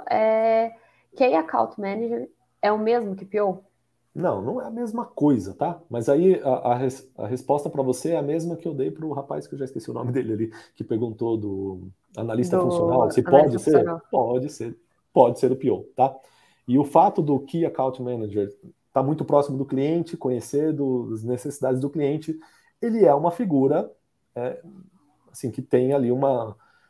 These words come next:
Speaker 2: um, como eu posso dizer, um fit muito grande, né, com o papel de P O. Então, não necessariamente tem, deve ser ou pode, mas pode ser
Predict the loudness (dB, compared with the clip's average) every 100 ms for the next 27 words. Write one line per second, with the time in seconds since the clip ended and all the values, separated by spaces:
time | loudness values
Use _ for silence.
0 | _ _ -14 -12 -10 -12 -14 -18 _ -6
1 | -4 0 2 2 2 4 4 0 -16 _
2 | _ _ _ _ _ _ 2 2 2 0
3 | 2 0 0 0 2 2 2 -2 -6 -6
4 | -4 -4 0 -2 0 0 0 -2 -10 -20
5 | -20 _ _ -8 2 2 4 2 4 2
6 | 2 4 4 4 4 4 2 2 6 6
7 | 4 0 -2 -4 -6 -16 -20 _ -10 6
8 | 8 8 4 4 4 4